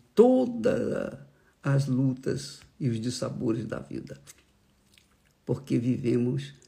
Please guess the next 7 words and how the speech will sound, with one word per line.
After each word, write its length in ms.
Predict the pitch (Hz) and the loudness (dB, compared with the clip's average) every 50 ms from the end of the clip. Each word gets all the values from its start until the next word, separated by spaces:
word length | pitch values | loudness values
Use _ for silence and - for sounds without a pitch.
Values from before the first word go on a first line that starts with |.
| _ _ - | _ _ -14
centrados, 1120 | - - - - 143 135 123 127 - - 120 123 120 120 120 110 131 139 143 139 - - - - _ _ _ _ _ - | -10 -6 -2 0 2 2 2 0 -2 -2 -2 0 0 0 0 -2 -4 -6 -6 -6 -8 -10 -14 -20 _ _ _ _ _ -6
dirigidos 880 | 147 131 160 151 151 147 131 113 117 123 123 117 113 - 127 139 - - - - _ _ _ _ _ | -2 -2 0 0 0 0 0 2 2 0 0 -2 -2 -4 -6 -8 -8 -12 -16 -20 _ _ _ _ _
pelo 200 | - 135 117 127 | -2 -2 -2 -2
Espírito 760 | - - - - - _ _ - 151 139 120 - - - - | -4 -6 -8 -12 -18 _ _ -4 -2 -2 -2 -2 -4 -10 -12
do 180 | - - - - | -12 -8 -6 -6
Altíssimo 600 | - - - - - - - - - - - - | -6 -6 -8 -10 -14 -14 -14 -12 -12 -10 -10 -10
Deus. 280 | - - - - - | -12 -14 -18 -20 -20